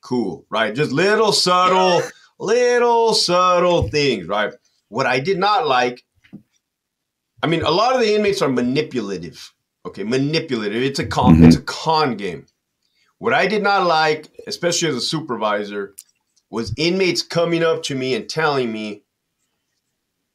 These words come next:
Speaker 1: "Hey, I got some information for you. I need you to do me a favor." I'm like, "Hey, get the fuck outta here." Right? Because they just approached me with a, some type of tit for tat, some type of weird, you know, uh, what do you call that?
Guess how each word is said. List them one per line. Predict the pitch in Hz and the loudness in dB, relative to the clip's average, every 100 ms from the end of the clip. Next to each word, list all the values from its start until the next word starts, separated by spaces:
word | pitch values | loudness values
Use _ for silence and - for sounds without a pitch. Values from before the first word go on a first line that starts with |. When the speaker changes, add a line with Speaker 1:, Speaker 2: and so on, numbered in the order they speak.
| _ _ - - - - | _ _ -14 -14 -10 -6
Speaker 1:
"Hey, | 120 156 | -2 0
I | 143 139 | 2 2
got | 160 - | 2 2
some | 151 | 0
information | 156 151 123 117 147 156 - 135 | 0 0 -2 -2 0 0 0 -2
for | - 147 139 123 | -4 -4 0 0
you. | 123 127 101 - | 0 -2 -4 -6
I | 98 | -8
need | 113 143 | -6 -4
you | 139 | -6
to | 117 | -8
do | 95 139 | -6 -4
me | 120 | -4
a | - | -6
favor." | - 139 139 202 80 - | -4 -2 -2 -4 -10 -10
I'm | 120 | -8
like, | 113 | -8
"Hey, | 147 | -8
get | 156 147 | -8 -8
the | |
fuck | - 123 117 | -8 -8 -6
outta | 101 90 | -8 -8
here." | 87 - _ _ _ - 92 | -12 -18 _ _ _ 0 2
Right? | 135 135 | 4 2
Because | 143 160 139 | 0 -2 0
they | 165 | 0
just | 175 202 | 0 0
approached | 160 - 190 202 175 | -2 -2 0 0 0
me | 156 143 | 0 0
with | 123 123 | 0 -2
a, | 110 | -2
some | - 165 | -2 -4
type | 165 160 120 | -2 -4 -4
of | - | -12
tit | - 160 - | -6 -6 -6
for | 123 - | -10 -14
tat, | - 139 143 139 _ _ _ _ _ _ _ | -4 0 0 -2 _ _ _ _ _ _ _
some | - 202 214 | -6 -4 0
type | 147 131 | -2 -2
of | 87 | -4
weird, | 127 151 135 85 | -4 -2 -2 -4
you | 120 | -4
know, | 123 107 - | -2 -2 -4
uh, | 98 92 | -8 -8
what | 117 | -8
do | |
you | 117 | -8
call | 120 123 | -6 -4
that? | 95 78 - | -2 -6 -6